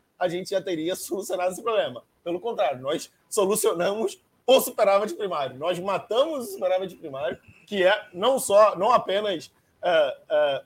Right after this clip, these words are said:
uma, uma, um sinal de, é, saúde financeira do governo brasileiro,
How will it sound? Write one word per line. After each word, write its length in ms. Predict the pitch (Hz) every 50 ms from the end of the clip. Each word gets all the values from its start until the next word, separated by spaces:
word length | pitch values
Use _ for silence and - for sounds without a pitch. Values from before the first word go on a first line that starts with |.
| _ 165
uma, 360 | 170 185 185 170 170 - -
uma, 320 | 156 160 165 160 151 - -
um 120 | 180 175
sinal 520 | - - 190 160 151 151 170 196 214 208
de, 300 | 170 156 175 175 143 117 _ _ _ _ _ _ _ _ -
é, 200 | 151 151 143 131 - _ _ _ _ _ _ _ -
saúde 640 | - - - 208 190 175 175 220 262 226 180 226
financeira 680 | - - 202 185 180 175 160 139 139 180 190 202 196 180
do 80 | 160 160
governo 360 | 143 156 143 170 165 160 170
brasileiro, 580 | 151 160 156 147 139 139 131 165 214 233 185